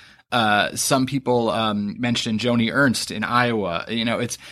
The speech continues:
maybe we need to experiment with some new faces, see what they have to say. Maybe they can move past some of these debates by just being a little more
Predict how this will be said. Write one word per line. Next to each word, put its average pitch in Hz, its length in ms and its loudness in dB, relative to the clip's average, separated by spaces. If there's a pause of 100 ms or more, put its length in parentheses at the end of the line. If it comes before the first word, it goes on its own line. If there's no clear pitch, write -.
maybe 185 320 2
we 180 120 0
need 175 180 0
to 160 80 -2
experiment 143 720 2
with 123 160 -2
some 117 160 -2
new 131 180 2
faces, 117 800 0
see - 180 -4
what 127 160 -2
they 113 160 0
have 113 200 0
to 117 80 -4
say. 117 300 0
Maybe 135 240 2
they 143 140 0
can 127 160 0
move 123 260 -2
past 127 360 -2
some 131 160 -2
of 123 100 -6
these 127 220 -6
debates 127 400 0
by 104 140 0
just 110 200 -6
being 110 240 0
a 107 40 -2
little 110 200 -2
more 104 400 0